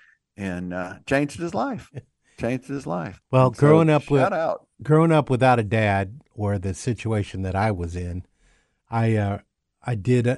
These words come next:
Speaker 2: now I understand how important it is, 'cause I just like a juggernaut went through life trying to figure out all the, all the things that dads can really help with,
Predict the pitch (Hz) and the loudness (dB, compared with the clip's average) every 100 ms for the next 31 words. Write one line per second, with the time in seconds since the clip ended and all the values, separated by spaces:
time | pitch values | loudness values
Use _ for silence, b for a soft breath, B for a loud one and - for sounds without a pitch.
0 | - 113 120 131 120 110 107 104 92 - | -2 0 2 4 2 2 0 0 -4 -4
1 | 117 110 107 98 92 107 101 90 - - | -2 0 0 -2 -2 -2 -2 -6 -8 -6
2 | 107 98 104 92 92 95 113 - - _ | -6 -4 -6 -6 -8 -10 -14 -20 -20 _
3 | _ b b b 139 139 165 117 95 - | _ b b b 0 2 4 2 -2 -6
4 | _ _ _ 110 95 - _ _ _ _ | _ _ _ -6 -6 -8 _ _ _ _
5 | 104 95 95 87 107 107 107 95 90 98 | -8 -6 -6 -4 0 0 0 0 -2 -4
6 | 104 95 101 95 95 95 - - 104 90 | -6 -4 -4 -4 -2 -2 -4 -4 -2 -4
7 | - _ 123 104 104 95 98 104 90 - | -8 _ -6 -4 -2 -2 0 0 -2 -6
8 | _ _ _ _ _ _ - 120 120 107 | _ _ _ _ _ _ 0 4 4 4
9 | 104 92 - _ 151 160 147 - 160 123 | 2 2 -6 _ 4 6 4 4 4 4
10 | 104 95 - 113 95 - _ _ _ _ | 0 -4 -8 -6 -6 -8 _ _ _ _
11 | 107 110 117 110 - 110 104 95 90 104 | -4 0 0 -2 -4 -2 0 0 0 0
12 | 101 95 78 | -2 -4 -6